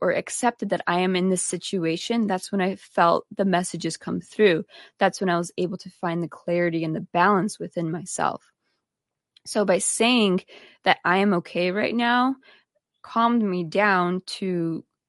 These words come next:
open up the channel of, like, hearing,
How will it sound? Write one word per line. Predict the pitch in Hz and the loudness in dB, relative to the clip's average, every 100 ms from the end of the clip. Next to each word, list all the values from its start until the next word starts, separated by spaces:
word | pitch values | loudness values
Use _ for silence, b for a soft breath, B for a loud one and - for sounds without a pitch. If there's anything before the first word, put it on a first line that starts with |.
| _ - | _ 2
open | 208 208 190 | 2 2 -2
up | 180 - | -2 -4
the | |
channel | - - 185 190 175 165 | -8 -2 2 2 2 0
of, | - 170 | -2 -4
like, | 202 165 165 - b b b | 0 0 0 -6 b b b
hearing, | - 233 220 175 170 | -4 2 4 4 0